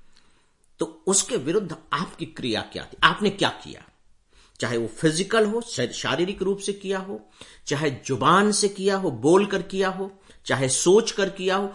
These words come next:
जो कुछ भी आपने किया हो, और जित-, हो सकता है कि सारी चीजों से ही मिलकर किया और सारी चीजें एक साथ होती भी हैं, उन सबको लिखिए,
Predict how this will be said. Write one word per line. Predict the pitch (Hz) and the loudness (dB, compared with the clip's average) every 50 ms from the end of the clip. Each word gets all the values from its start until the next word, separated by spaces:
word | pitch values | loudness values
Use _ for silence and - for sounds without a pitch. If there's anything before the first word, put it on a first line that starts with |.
| - - - | -12 -16 -6
जो | 170 208 302 311 | -2 0 0 0
कुछ | 311 - 269 269 269 - - | 0 0 -4 -4 -2 -4 -4
भी | 196 175 170 220 262 262 - - - | -4 -2 -2 -2 -2 -2 -4 -4 -4
आपने | 151 175 175 175 - - - - - 165 175 170 | -2 -2 -2 -6 -12 -20 -20 -12 -6 -6 -4 -4
किया | - - - 131 135 135 131 | -6 -6 -4 -2 -2 0 -2
हो, | 131 123 135 131 143 151 | -2 -4 -4 -4 -4 -4
और | 143 - 127 139 117 107 | -4 -4 -4 -6 -4 -6
जित-, | 131 139 - - - - | -8 -10 -10 -10 -8 -6
हो | 139 | -4
सकता | 135 175 - - 151 | -4 -4 -4 -6 -6
है | 127 | -6
कि | 110 | -6
सारी | 104 - 107 123 143 139 | -4 -4 -2 -2 -2 -4
चीजों | 131 - 127 123 131 156 160 | -4 -6 -8 -6 -6 -6 -6
से | 156 170 170 | -4 -4 -2
ही | 170 | -2
मिलकर | 139 131 131 127 135 123 | -2 -4 -4 -4 -6 -6
किया | 117 - 110 123 127 | -6 -4 -4 -4 -4
और | 139 | -4
सारी | - - 113 123 127 | -4 -4 -4 -4 -4
चीजें | - 120 120 131 127 | -4 -4 -4 -2 -2
एक | 113 117 - | -2 -2 -2
साथ | - 131 127 131 - | -4 -6 -6 -4 -6
होती | 113 113 - 156 160 | -8 -4 -4 -4 -4
भी | 165 175 | -4 -6
हैं, | 185 - - - - - - - - - - _ _ _ _ _ _ _ _ _ _ _ | -6 -8 -12 -16 -20 -20 -20 -20 -20 -20 -20 _ _ _ _ _ _ _ _ _ _ _
उन | - 175 | -6 -6
सबको | 165 - - 247 - - - 117 90 | -4 -4 -4 -6 -6 -10 -12 -12 -10
लिखिए, | 80 92 87 - - - - - | -10 -12 -16 -16 -18 -20 -20 -20